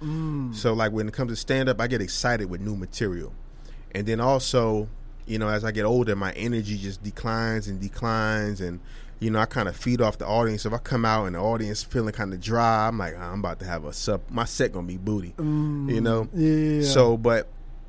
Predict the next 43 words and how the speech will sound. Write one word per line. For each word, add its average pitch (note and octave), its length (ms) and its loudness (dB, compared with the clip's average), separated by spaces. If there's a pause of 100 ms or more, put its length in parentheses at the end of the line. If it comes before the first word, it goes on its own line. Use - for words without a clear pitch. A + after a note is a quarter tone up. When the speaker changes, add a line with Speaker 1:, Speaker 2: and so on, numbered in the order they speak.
(840)
Speaker 2:
even D#3 300 6
though D3 220 8
knowing C#3+ 340 6
that B2+ 140 6
I C#3 40 4
need C3 220 0
to B2+ 140 0
even A2+ 220 -2
work B2 180 2
on A2+ 80 2
my A2 100 2
own C3 220 4
shit, F2 300 -4 (920)
I G#2 100 -2
still D#3 360 6
give C3+ 240 4
her, C#3 360 4 (180)
because C3 200 2
I, D3 240 4
I - 20 0
know D#3+ 160 4
that C#3+ 100 4
I'm D3 80 0
further D3 320 4
in C3 60 2
my B2 100 0
career C#3 300 0
than G#2+ 120 -2
she F#2 220 -6
is. - 180 -8
So A2 180 -2
I'm, C3 240 -2 (120)
I'm D3+ 220 -2 (100)
trying C#3+ 280 0
to A#2+ 60 -2
give B2+ 220 0
her C3+ 220 0
that A2+ 300 -2
energy G#2+ 440 -4
that G2 160 -4
somebody A2+ 380 -2
gave G#2+ 300 -2
me A#2 360 0